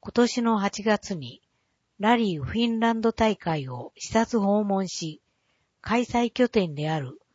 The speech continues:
ユバスキュラ市の市長とも意見交換を行い、ダブリューアールシーの開催が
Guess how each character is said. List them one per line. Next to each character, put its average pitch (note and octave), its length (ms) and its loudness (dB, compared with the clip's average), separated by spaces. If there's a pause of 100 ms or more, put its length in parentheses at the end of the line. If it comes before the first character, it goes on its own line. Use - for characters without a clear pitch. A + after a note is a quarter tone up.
(160)
ユ F3+ 140 2
バ A#3 160 4
ス A3+ 160 -6
キ - 160 -4
ュ A3 40 2
ラ A3 140 4
市 - 180 -6
の D3+ 340 -4
市 - 140 -6
長 A3 220 4
と D#3 200 0
も B2 240 -8 (140)
意 E3 100 -8
見 A#3 220 2
交 A#3 260 6
換 D3+ 320 -2
を C3 180 -8
行 - 180 -2 (140)
い、 D3 240 -6 (600)
ダ F#3 140 0
ブ A#3 120 4
リ A#3+ 120 4
ュ A#3 40 6
ー A3+ 100 4
ア A3+ 40 4
ー - 20 2
ル A3+ 140 2
シ G#3 240 -2
ー F3+ 80 -4
の D3+ 180 -6
開 G3 240 -2
催 G3 320 0
が E3 240 -4